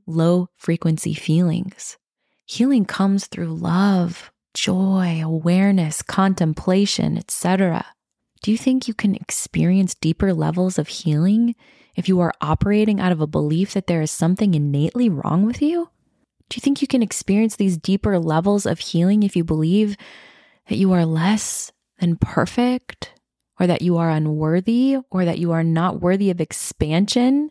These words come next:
and a healed life? No. Forgiving ourselves makes room for self-love. And not the kind of self-love where you sit in admiration of yourself in an ego-inflated way,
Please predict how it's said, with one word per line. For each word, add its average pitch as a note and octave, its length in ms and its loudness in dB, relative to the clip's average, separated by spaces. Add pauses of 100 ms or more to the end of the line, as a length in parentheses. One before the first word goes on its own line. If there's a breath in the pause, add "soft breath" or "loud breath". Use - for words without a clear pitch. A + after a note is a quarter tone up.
(160)
and E3+ 120 0
a D#3+ 40 0
healed G3+ 360 -2
life? - 520 -2 (720 soft breath)
No. C#4 380 -2 (400)
Forgiving C4 460 0
ourselves G#3 560 0
makes F3 260 -2
room E3 580 0 (440)
for D#3+ 160 -6
self-love. D3 800 -4 (400)
And A3+ 100 2
not C#4+ 180 0
the D#4 60 -2
kind C4 200 2
of G#3 80 -2
self-love D#3 680 0 (420 loud breath)
where F3 120 4
you F3 140 4
sit - 360 -2
in D#3 220 0
admiration D3+ 720 0
of C#3+ 120 0
yourself C#3+ 520 -2
in D3 80 0
an C#3+ 180 0
ego-inflated D3+ 880 -2
way, D3+ 460 -2